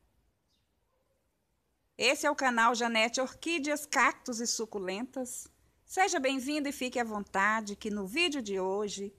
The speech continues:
vou mostrar uns suportes novos que eu fiz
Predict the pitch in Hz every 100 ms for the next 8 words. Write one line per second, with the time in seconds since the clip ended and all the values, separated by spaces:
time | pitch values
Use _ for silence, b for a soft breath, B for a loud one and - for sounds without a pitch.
0 | b b b b 180 277 330 311 311 -
1 | 262 285 302 - _ _ 233 262 - 254
2 | - 320 370 - 254 208 214 233 285 269
3 | 269 - 240 233 - 262 359 - -